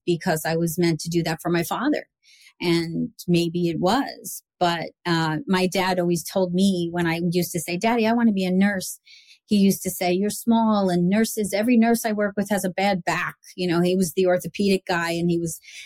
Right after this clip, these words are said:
these nurses had to lift people. And he said, "You have to lift people up. You have to lift people up. You're little. I don't want you to lift people up."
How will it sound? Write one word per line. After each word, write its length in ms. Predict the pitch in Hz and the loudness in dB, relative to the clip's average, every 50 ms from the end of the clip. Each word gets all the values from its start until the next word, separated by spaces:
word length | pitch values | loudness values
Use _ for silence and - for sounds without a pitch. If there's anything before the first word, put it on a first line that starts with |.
| - _ _ - | -20 _ _ -4
these 280 | 190 185 214 196 180 175 | 2 2 4 4 4 4
nurses 380 | 196 196 202 196 - 202 190 - | 4 4 2 2 -2 -2 -2 0
had 100 | 202 196 | 0 2
to 80 | 202 196 | 2 0
lift 420 | 202 208 226 233 233 - - - | 2 2 2 2 2 0 -6 -4
people. 400 | - 214 185 - - 139 123 113 120 | -2 -2 -2 -2 -2 -4 -2 -2 0
And 100 | 175 165 | 0 2
he 100 | 190 180 | 2 2
said, 240 | 165 - 185 180 185 | 0 0 -4 -2 0
"You 60 | 214 | 2
have 120 | 226 254 - | 0 0 0
to 100 | 277 277 | 0 0
lift 260 | 285 285 285 277 - | 2 2 2 0 0
people 280 | - 285 262 - 262 277 | 0 0 0 0 0 0
up. 200 | 285 277 - - _ | 0 -2 -2 -6 _
You 120 | 277 214 | -2 -2
have 100 | 156 - - | -2 -2 0
to 80 | 240 | 0
lift 280 | 247 254 254 233 - - | 0 2 0 -2 -2 -2
people 300 | - 262 240 - 240 254 | -2 0 0 0 0 0
up. 160 | 262 240 - - - - - - - | 2 0 0 -4 -10 -20 -20 -8 0
You're 140 | 226 240 240 | 2 2 4
little. 320 | 247 262 269 269 240 202 | 6 6 4 4 4 4
I 120 | 180 180 | 2 2
don't 120 | 196 220 226 | 2 2 2
want 180 | 226 226 - | 2 0 0
you 60 | - 233 | 0 0
to 60 | 233 | 0
lift 300 | 220 220 214 - - - | 2 0 0 -2 -4 -4
people 300 | - 214 196 - 190 190 | -2 -2 0 0 0 0
up." 200 | 175 165 151 | 0 -2 -4